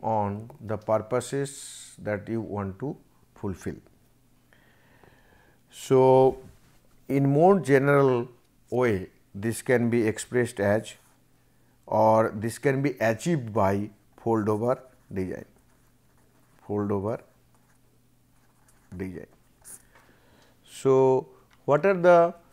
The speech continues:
uh, hmm, consi-, important issues in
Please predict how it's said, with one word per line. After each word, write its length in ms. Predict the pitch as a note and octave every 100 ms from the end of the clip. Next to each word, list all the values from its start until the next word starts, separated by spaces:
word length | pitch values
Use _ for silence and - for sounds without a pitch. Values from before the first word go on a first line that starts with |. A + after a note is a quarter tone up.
| _ _ - -
uh, 420 | A#2+ A#2+ A#2+ A#2+ G2+ -
hmm, 920 | G#2+ G#2+ G#2+ G#2 G#2 G#2 G2+ G2 F2 A#1 A1 G#1 - - - _ _ _ _ - - _ _
consi-, 500 | - A#2 D3+ C3+ B2+
important 540 | C3 B2 C#3+ C#3 C#3+ B2+
issues 420 | B2 - C3+ A#2
in 220 | A#2 A#2+